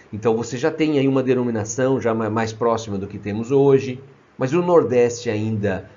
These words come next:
ainda dividido, né? Então você tem aí, ó, o Nordeste ocidental, Nordeste oriental, né?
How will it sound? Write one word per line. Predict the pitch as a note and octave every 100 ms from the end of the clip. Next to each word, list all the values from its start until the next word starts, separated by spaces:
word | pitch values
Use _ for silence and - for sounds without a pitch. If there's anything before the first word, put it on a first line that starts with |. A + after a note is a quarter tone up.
| -
ainda | A2 A2+ G#2 G2
dividido, | F2+ A2 F#2+ C#3+ D3 A2+ F#2+
né? | G2+ B2+ A#2+ -
Então | - A2
você | A2 A#2
tem | G#2+ A2 A2+
aí, | G2+ A2
ó, | G2
o | F#2+
Nordeste | A2 B2 G#2+ G2+ G2 G2 -
ocidental, | G2 G2 A#2+ A2+ C#3 D3+ C#3 B2 B2 B2 A#2+ G#2 -
Nordeste | G#2 A2 G#2+ F2+ G#2 G2+ - - F#2+ F#2+ - _ _ _
oriental, | D3 D3+ C#3+ - - G2+ G#2 A2 C3+ C3+ A#2 A2+ A2+ - _ _ _ _ _
né? | F#2 G#2